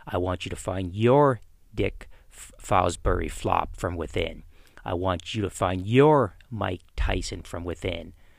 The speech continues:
Or I want you to find your, you fill in the blank, with a model or an ideal or a role model or someone that you look up to that you can fill in the blank with, that you look forward to.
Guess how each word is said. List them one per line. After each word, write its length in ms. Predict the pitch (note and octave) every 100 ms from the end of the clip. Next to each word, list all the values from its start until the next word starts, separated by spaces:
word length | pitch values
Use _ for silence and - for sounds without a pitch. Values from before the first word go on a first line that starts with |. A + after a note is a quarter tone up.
| - - - -
Or 380 | A2+ A#2 A#2+ G2
I 60 |
want 280 | F2+ F#2+ F#2+
you 60 | G2
to 80 |
find 340 | F#2+ G#2 F#2 F2+
your, 600 | G2+ C3 C3 G#2+ A2+ C3+ -
you 180 | F#2 G#2+
fill 200 | - A#2
in 60 |
the 60 | C3
blank, 460 | A2 F2+ F2+ - - - - -
with 140 | G#2 -
a 60 |
model 580 | F#2+ F#2+ F2 F2 F2+ - - - -
or 100 | -
an 100 | F2+
ideal 640 | F2+ F2 E2+ F#2 F2 F2 - -
or 120 | - F2
a 80 |
role 240 | E2+ F#2 G2
model 500 | F2+ F2 F2 F2 - -
or 100 | -
someone 460 | - - B2 B2+
that 140 | A2 G2
you 140 | G2+
look 300 | F#2+ F#2+ -
up 180 | G2 -
to 260 | - F#2 F2+ - - - -
that 220 | G2 -
you 100 | G#2+
can 160 | -
fill 260 | E2 - F#2
in 80 | E2+
the 60 |
blank 360 | E2+ F#2 E2 -
with, 240 | F2 -
that 220 | - - -
you 100 | A2+
look 240 | G#2 -
forward 460 | - F#2+ F#2 D#2+ -
to. 240 | - E2+